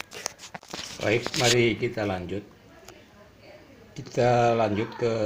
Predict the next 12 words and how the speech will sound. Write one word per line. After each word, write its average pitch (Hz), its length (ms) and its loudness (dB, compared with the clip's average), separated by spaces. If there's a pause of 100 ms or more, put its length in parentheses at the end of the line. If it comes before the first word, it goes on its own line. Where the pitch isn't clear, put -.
soket 101 720 -6 (1400)
utama, 101 480 -2
ya. - 240 -16 (320)
Ada 101 240 -4
beberapa 92 480 -6
kabel. - 280 -8 (1080)
Sebenarnya 127 480 0
kabel 113 320 2
ini 135 160 -2
dibagi 98 320 2
jadi 90 240 -6
dua, 85 320 -6